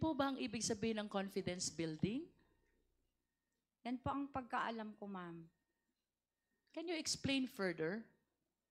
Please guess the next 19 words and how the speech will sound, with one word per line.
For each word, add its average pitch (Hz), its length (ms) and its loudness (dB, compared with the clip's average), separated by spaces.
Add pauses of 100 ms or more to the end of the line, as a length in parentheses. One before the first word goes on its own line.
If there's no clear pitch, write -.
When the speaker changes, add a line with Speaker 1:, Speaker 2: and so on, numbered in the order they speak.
(640)
Speaker 1:
Pag 262 160 4
sinabi 262 480 4
po 247 240 0
bang 240 160 0
confidence 220 800 -2
building, 185 720 0 (960)
ano 233 160 0
po 202 240 0
bang 233 240 2
ibig 214 320 -4
sabihin 170 560 0
nun? 135 320 -6 (1400)
Is 233 240 4
it 311 160 8 (320)
synonymous 240 1120 4
to 196 320 6 (1500)
confidentiali-, 202 1400 2
confidential 196 880 2
activities? 175 880 -2